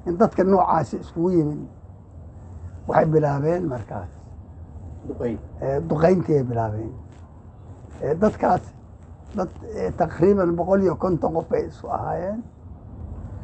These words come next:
Speaker 1: Dadkaas boqol iyo kontonka, eh, Allah u naxariisto, xasuuqa loo geystay, siddeetan iyo lix ka mid meeshii way ku dhinteen.
Speaker 2: Guriga lagu kulmay, Senator, xagguu ahaa?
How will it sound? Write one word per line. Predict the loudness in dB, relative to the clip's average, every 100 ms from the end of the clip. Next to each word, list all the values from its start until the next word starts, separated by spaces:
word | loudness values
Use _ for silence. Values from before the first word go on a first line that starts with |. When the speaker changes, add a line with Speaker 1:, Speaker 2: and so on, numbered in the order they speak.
| -12 -4
Speaker 1:
Dadkaas | 0 4 4
boqol | 4 4
iyo | 2
kontonka, | 2 0 0 -2 0 0 0 -6 -14 -16 -16 -14 -14 -14 -14 -14 -14 -14 -8
eh, | -2 0 0 0 -2 -2 -2
Allah | 2 4 4
u | 4
naxariisto, | 2 0 -2 -4 -6 -6 -6 -10 -16 -16 -16 -14 -14 -14 -14 -12 -8
xasuuqa | 4 4 6
loo | 6 4
geystay, | 2 -2 -4 -6 -8
siddeetan | -10 -6 2 2 2 0
iyo | 0
lix | 0 -2 -4
ka |
mid | -6 -8 -10 -16 -18 -16 -16 -18 -18 -18 -4
meeshii | 2 4 4
way | 2
ku | 2
dhinteen. | -4 -6 -8 -12 -12 -10 -6 -6 -8 -8 -8 6
Speaker 2:
Guriga | 10 12 12
lagu | 8 6
kulmay, | 8 8 8
Senator, | 6 6 4
xagguu | 2 4 4
ahaa? | 2